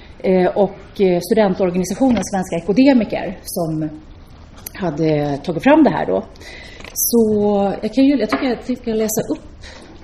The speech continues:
motiveringen, för det tycker jag passar rätt bra idag då.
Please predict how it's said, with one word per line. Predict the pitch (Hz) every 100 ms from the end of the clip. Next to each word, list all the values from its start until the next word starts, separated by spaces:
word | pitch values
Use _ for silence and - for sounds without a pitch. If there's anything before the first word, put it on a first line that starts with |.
| - - - - - - - - -
motiveringen, | 233 - 208 247 359 175 165
för | 190
det | 196
tycker | 202 214
jag | 190
passar | 190 - 180
rätt | 170 -
bra | 233 233 - - - -
idag | - 240
då. | -